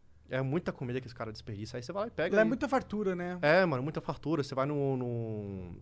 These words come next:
Speaker 1: no lixo, no lixo do supermercado, que fica nos fundos do supermercado, você pega comida lá enlatada, cara. Tipo, não enlatada, é, tipo, sanduíche, assim.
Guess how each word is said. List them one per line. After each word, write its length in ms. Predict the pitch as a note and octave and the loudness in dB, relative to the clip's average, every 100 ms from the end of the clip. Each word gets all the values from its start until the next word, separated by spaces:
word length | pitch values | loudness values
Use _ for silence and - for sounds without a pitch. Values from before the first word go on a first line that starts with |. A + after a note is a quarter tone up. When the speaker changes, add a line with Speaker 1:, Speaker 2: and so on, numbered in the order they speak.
| - | -14
Speaker 1:
no 140 | A#2+ A2+ | -8 -4
lixo, 240 | C3 C3 | -4 -4
no 180 | A#2 A#2+ | -2 -2
lixo 140 | C3 D3+ | -2 -4
do 60 | |
supermercado, 500 | - B2 A#2 E3 F#3 | -6 -6 -2 0 0
que 80 | - | -2
fica 140 | - | -8
nos 100 | B2 | -8
fundos 220 | A#2+ E3+ D3+ | -4 -4 -6
do 60 | |
supermercado, 580 | - B2 A2 D#3+ G3+ B2 - - - | -8 -8 -4 0 0 -2 -8 -20 -14
você 120 | - D#3+ | -6 -2
pega 180 | F#3+ | -2
comida 300 | G3+ G#3 G#3+ | -2 0 2
lá 120 | G3 G3+ | 2 2
enlatada, 380 | G#3+ G#3 E3+ | 0 0 -2
cara. 180 | E3+ - - _ _ _ - | -2 -12 -16 _ _ _ -20
Tipo, 200 | - C3+ | -6 0
não 120 | D3+ | 2
enlatada, 360 | D#3+ C#3+ C#3+ B2 | 2 2 2 2
é, 400 | B2 A#2+ A2+ G2 F#2+ - _ _ - | 0 0 -2 -4 -10 -18 _ _ -20
tipo, 180 | - B2+ | -10 -4
sanduíche, 480 | D#3 C#3+ C#3+ D#3+ B2+ | 0 2 4 4 2
assim. 260 | - C#3+ | -6 -6